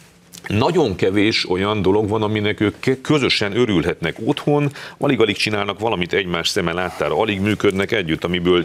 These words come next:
gyümölcsöző átalakulás valami lenne. Tehát enélkül nem lehet összetartani férfi és nő szövetségét a városban. Tehát a városban a házi munka,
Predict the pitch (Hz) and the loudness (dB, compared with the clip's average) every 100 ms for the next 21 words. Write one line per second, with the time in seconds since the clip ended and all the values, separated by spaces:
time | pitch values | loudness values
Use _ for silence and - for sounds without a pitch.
0 | 82 92 143 123 92 90 - 90 85 92 | 0 0 2 4 4 2 0 -2 0 0
1 | 92 110 110 101 90 87 90 87 85 104 | 0 -2 -2 0 0 0 -2 -2 -2 -2
2 | 95 104 113 85 67 - - - - - | 0 -2 -2 -4 -6 -8 -12 -10 -12 -10
3 | - 90 95 87 - 104 123 131 123 - | -6 -4 -4 -8 -8 -4 0 0 0 0
4 | 120 120 151 123 80 87 92 85 85 85 | 0 2 0 0 0 0 0 0 -2 -2
5 | 90 87 - 92 82 92 87 - 92 85 | -2 -2 -2 -2 -2 -2 -2 -2 -2 0
6 | 104 82 - 90 85 90 90 90 107 98 | 0 0 0 -2 0 0 0 -2 -2 -2
7 | 87 80 80 82 80 78 82 101 117 107 | -2 -2 -2 -2 -2 -2 -2 -2 -4 -4
8 | 101 78 80 85 80 87 87 92 87 101 | -2 -2 -2 -4 -2 0 0 0 0 -2